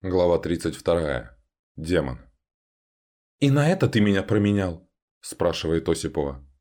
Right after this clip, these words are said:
«А ты чего ждала? Что я женюсь на тебе?» – усмехаюсь. «Наши отцы этого ждали». «От тебя?» «От нас». «Лезь. Мне похуй на их планы насчет наших отношений. Это ясно?» «Зато получилось бы хорошее слияние».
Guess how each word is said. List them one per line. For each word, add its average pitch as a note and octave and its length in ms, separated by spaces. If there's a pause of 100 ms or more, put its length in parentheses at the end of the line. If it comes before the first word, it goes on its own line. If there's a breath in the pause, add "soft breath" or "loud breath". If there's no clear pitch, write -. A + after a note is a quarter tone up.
(260)
«А G#2+ 140
ты C3+ 140
чего G#2+ 240
ждала? F2+ 540
Что - 180
я A2 140
женюсь C3 340
на G2+ 120
тебе?» – D#2 420 (300)
усмехаюсь. D2+ 760 (480)
«Наши B2+ 300
отцы B2+ 280
этого A2+ 280
ждали». F#2 480 (480)
«От D#2+ 240
тебя?» G2+ 420 (500)
«От C3 260
нас». B2+ 440 (560)
«Лезь. F2+ 400 (360)
Мне A2+ 200
похуй B2 360
на A2 120
их G#2 160
планы A2+ 240
насчет G#2+ 380
наших G#2 320
отношений. E2+ 760
Это G#2 200
ясно?» G#2 580 (400)
«Зато C3 320
получилось D3 500
бы A#2 140
хорошее C3 400
слияние». E2+ 720